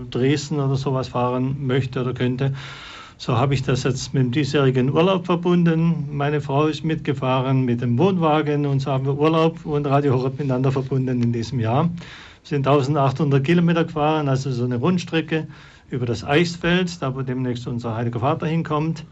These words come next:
Etzelsbach haben wir am Sonntagabend, äh, die Vesper mitgebetet und am Tag davor, am Samstag, war in Dingelstedt bei Roswitha und Win-, äh, Winfried Körner, äh, ein Einstellhilfeseminar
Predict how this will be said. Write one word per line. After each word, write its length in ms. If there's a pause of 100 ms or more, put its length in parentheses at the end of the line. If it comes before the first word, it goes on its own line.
(160)
Etzelsbach 640
haben 160
wir 60
am 100
Sonntagabend, 800 (760)
äh, 220
die 160
Vesper 320
mitgebetet 920 (500)
und 180
am 480
Tag 280
davor, 440
am 120
Samstag, 640 (460)
war 440
in 420
Dingelstedt 880 (120)
bei 360
Roswitha 540
und 240
Win-, 220
äh, 260
Winfried 340
Körner, 380 (800)
äh, 60
ein 500
Einstellhilfeseminar 1600